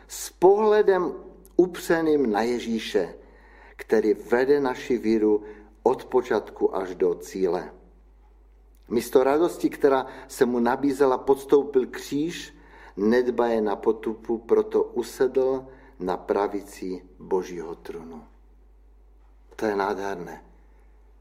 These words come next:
To učinil Ježíš pro každého z nás. A my čteme v Efeským, že v podstatě v-, s Ježíšem my jsme už vyzdvíženi až do nebe. To je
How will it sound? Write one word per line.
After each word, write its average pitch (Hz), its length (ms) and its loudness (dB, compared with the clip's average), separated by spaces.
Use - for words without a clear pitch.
To 143 140 4
učinil 143 520 0
Ježíš - 600 -2
pro - 160 -2
každého 117 540 -2
z 95 80 -10
nás. 95 380 -4
A - 80 0
my 135 120 6
čteme 151 340 2
v 151 140 -14
Efeským, 135 720 0
že 123 260 2
v - 100 -12
podstatě 139 480 -2
v-, 113 220 -12
s 107 160 -12
Ježíšem 123 840 -2
my 120 180 0
jsme 120 420 -4
už 147 440 -4
vyzdvíženi 95 920 -4
až 101 300 -4
do 95 140 2
nebe. - 380 -8
To 202 160 6
je 143 300 0